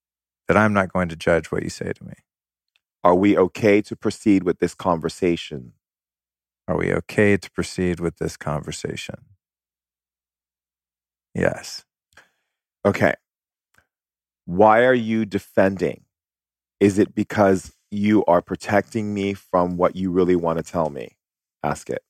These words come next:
Speaker 1: "Why are you defending? Is it because you're protecting me from what you really wanna tell me?" Wow, I just got a really weird sentence in my head. <laughs> So
Speaker 2: Nothing's weird.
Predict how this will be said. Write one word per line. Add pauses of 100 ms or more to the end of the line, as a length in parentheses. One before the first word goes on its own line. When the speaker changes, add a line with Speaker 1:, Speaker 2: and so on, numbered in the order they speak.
(1080)
Speaker 1:
"Why
are
you
defending? (520)
Is
it
because
you're
protecting
me
from
what
you
really
wanna
tell
me?" (2750)
Wow,
I
just
got
a
really
weird
sentence
in
my
head.
<laughs> (760)
So
Speaker 2:
Nothing's
weird.